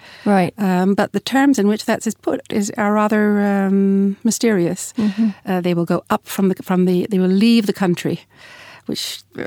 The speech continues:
Speaker 2: one, one, uh, view of that is that, in fact, it's a kind of, um,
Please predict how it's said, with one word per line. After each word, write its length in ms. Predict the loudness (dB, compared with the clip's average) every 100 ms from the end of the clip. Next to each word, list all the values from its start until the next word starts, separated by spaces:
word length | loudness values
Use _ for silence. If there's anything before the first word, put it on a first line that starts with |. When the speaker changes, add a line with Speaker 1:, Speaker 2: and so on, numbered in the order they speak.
| -10
Speaker 2:
one, 640 | -10 -6 -2 2 2 2
one, 380 | 2 4 4 4
uh, 220 | 2 0
view 300 | 0 2 2
of 160 | 2 0
that 240 | -2 -2
is 200 | -2 -2 -2
that, 120 | -2
in 120 | -2
fact, 360 | -2 -4 -4 -8
it's 140 | -8
a 40 |
kind 460 | -6 -4 -2 -2 -2
of, 580 | -4 -4 -4 -6 -10 -6
um, 560 | -4 -2 -2 -2 -2